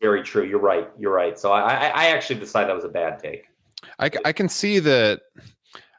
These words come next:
Speaker 2: I can see in their mind saying, like, "All right, we lost Ronda, so we bring up Baszler to kinda fill that slot." So
Speaker 1: If, if, if Becky, I mean, Lacey Evans, who was, you know, allegedly the toast of town, is now do, has done multiple T V jobs.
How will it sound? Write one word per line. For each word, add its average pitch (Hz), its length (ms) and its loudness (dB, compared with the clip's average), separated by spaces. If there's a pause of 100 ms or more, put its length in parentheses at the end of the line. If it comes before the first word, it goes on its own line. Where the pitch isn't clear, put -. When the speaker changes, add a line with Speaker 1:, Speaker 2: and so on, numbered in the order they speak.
Speaker 2:
I 180 100 0
can 196 160 2
see 180 240 0
in 139 80 4
their 127 180 2
mind 123 380 0
saying, 113 300 0
like, 101 160 -2
"All 92 60 -2
right, 110 120 2
we 98 140 -2
lost 110 380 0
Ronda, 110 520 2
so 110 160 -4
we 95 80 0
bring 95 220 -4
up 87 160 -6
Baszler 95 460 -2
to 90 100 -4
kinda 90 240 -4
fill 82 240 -6
that 73 180 -8
slot." 76 440 -8 (1200)
So 85 760 0
Speaker 1:
If, 85 60 -2 (100)
if, 82 40 -6
if - 60 -14
Becky, 151 340 0
I 117 40 2
mean, 117 280 -4 (160)
Lacey 139 420 0
Evans, 151 420 2
who 110 120 -4
was, 110 360 -6 (120)
you 117 80 -8
know, 107 160 6
allegedly 117 340 0
the 107 140 -4
toast 135 320 2
of 110 100 -6
town, 151 340 2
is 104 120 -2
now 110 200 4
do, 110 260 -2
has 104 140 -12
done 113 340 -2
multiple 117 420 0
T 135 140 -6
V 117 140 -6
jobs. 131 720 -2